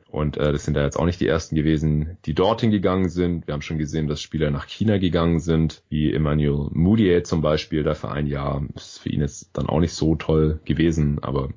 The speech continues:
wer weiß, welchen Einfluss jetzt dieses Jahr da in, in China hatte, aber war halt schwer zu evaluieren. Und, ähm, ja, bisher erfüllt er ja die Erwartungen, die man damals hatte.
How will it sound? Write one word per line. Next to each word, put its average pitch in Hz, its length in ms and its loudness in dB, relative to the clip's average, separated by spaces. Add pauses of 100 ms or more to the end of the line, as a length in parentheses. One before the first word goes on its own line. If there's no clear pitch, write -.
(140)
wer 73 120 0
weiß, 73 380 -2 (260)
welchen - 240 -2
Einfluss 87 280 -2
jetzt - 140 -10
dieses 82 160 -6
Jahr 76 160 0
da 73 100 0
in, - 120 -6
in 60 260 -4
China 85 260 0
hatte, 73 160 0
aber 73 100 0
war 73 80 0
halt 76 120 0
schwer 78 180 2
zu - 140 -4
evaluieren. 82 580 2 (140)
Und, 78 360 -8
ähm, 71 240 -6
ja, 69 280 -6 (100)
bisher 76 560 -2 (100)
erfüllt 104 360 0
er 90 80 4
ja 80 200 4
die 78 140 -4
Erwartungen, 76 560 -2
die 76 100 -6
man 73 180 -6
damals - 580 -6
hatte. 73 300 -2